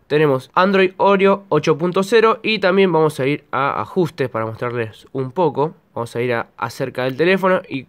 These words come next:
si vemos aquí tenemos miui Global diez punto dos, la versión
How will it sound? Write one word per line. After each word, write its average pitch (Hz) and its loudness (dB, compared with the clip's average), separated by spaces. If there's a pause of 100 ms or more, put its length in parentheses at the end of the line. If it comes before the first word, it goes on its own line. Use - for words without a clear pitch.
(100)
si - -8
vemos 175 0
aquí 170 -2
tenemos 160 2
miui 190 4
Global 151 2 (220)
diez 139 0
punto 123 -2
dos, 95 -6 (120)
la 107 -8
versión 120 -2